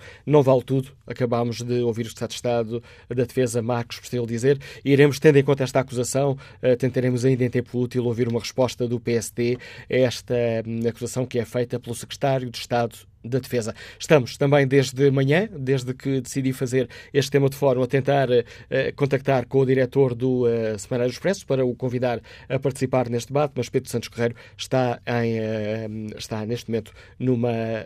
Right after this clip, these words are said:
reunião. Ora, retomamos a opinião dos, eh, nossos ouvintes. Júlio Duarte está aposentado, liga-nos do Porto. Bom dia.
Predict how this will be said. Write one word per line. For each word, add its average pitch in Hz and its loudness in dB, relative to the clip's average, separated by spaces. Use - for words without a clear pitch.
reunião. 110 -2
Ora, 143 6
retomamos 143 0
a 147 4
opinião 139 6
dos, 127 -2
eh, 127 2
nossos 131 0
ouvintes. 175 2
Júlio 165 2
Duarte 147 2
está 151 2
aposentado, 143 0
liga-nos 147 0
do 139 0
Porto. 151 4
Bom 160 4
dia. 156 -2